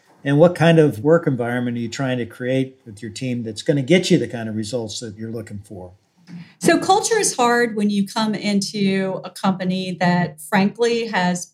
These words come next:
Speaker 2: been experiencing tough times. So not only did I acquire Stuckey's that was experienced hard times, but then I, my business partner and I bought this pecan shelling and candy company that had been around since nineteen thirty-five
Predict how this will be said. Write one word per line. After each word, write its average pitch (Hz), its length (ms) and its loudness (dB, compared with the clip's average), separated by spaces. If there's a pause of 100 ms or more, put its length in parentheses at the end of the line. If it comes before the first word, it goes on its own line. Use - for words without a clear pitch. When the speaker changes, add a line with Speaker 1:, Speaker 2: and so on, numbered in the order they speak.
Speaker 2:
been 180 500 2 (320)
experiencing 196 640 2
tough 170 240 -2
times. 175 580 -4 (260)
So 226 220 4
not 214 240 2
only 262 240 4
did 202 160 -2
I 185 300 2
acquire 190 340 2
Stuckey's 208 640 -2
that 175 280 -4
was 185 300 -8 (100)
experienced 190 500 0
hard 175 200 0
times, 180 320 0
but 214 160 0
then 240 140 2
I, 196 260 2 (120)
my 185 180 4
business 277 380 0
partner 185 300 -4
and 180 100 -2
I 170 220 -2 (160)
bought 214 520 2 (360)
this 190 160 4
pecan 202 400 0
shelling 185 380 0
and 180 160 0
candy 247 360 -4
company 170 560 -4
that 196 140 2
had 208 140 -2
been 214 160 0
around 202 280 2
since 190 260 -8
nineteen 180 340 -2
thirty-five 175 760 -4